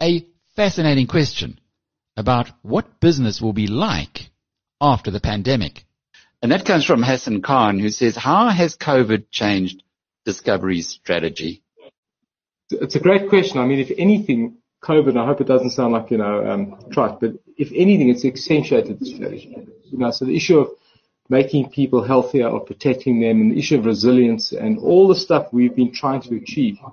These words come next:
Speaker 2: covid, I think, has accelerated that, that, uh, that, that kind of trend. So everything about behavior, about technology, about purpose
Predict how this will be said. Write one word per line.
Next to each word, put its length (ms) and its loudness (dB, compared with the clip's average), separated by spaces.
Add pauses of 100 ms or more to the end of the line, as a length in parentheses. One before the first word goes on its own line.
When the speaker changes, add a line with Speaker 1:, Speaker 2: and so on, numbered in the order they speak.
(540)
Speaker 2:
covid, 300 4
I 120 2
think, 160 -2
has 140 -6
accelerated 840 0
that, 300 -2 (640)
that, 340 -2
uh, 420 -2 (180)
that, 260 0 (120)
that 180 -2
kind 200 0
of 60 -4
trend. 320 0
So 160 -2
everything 300 2
about 240 0
behavior, 400 0
about 240 -4
technology, 480 -2
about 240 -2
purpose 440 -4